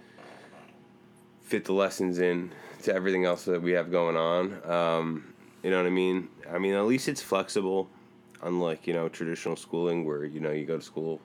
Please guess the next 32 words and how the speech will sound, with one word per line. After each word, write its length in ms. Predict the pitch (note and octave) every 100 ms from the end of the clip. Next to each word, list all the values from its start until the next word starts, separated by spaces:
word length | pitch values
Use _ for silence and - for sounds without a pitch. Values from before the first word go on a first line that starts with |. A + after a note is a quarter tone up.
| -
you 80 | D2
know, 180 | C#2+ C#2+ -
certain 320 | D#2+ D2+ D#2
hours 260 | D#2+ E2+ E2+
every 160 | E2
day, 340 | F2 F2 F2 E2+
or, 200 | - - - - - -
you 80 | -
know, 40 | E2
if 60 |
it's 120 | C2+
preschool, 600 | - - E2+ - F2 F2
you're 120 | E2 D2+
going 320 | D#2+ D#2+ D#2+
to 60 |
school 360 | D2+ - D#2+ E2
from, 240 | D2+ C#2+ C#2 - - - -
you 60 |
know, 160 | D2+ C#2+ - - - - - - - - -
I 40 | -
don't 100 | C#2+
know, 160 | C#2+ D2
eight 160 | - D#2
thirty 220 | D#2+ D2
to 80 | D2+
twelve 260 | - D#2 D#2
thirty, 300 | D#2 D#2 D2+
something 240 | D#2 D2+
like 120 | D2
that 180 | D#2 D#2
every 180 | D#2 D#2
day. 260 | D2+ D2+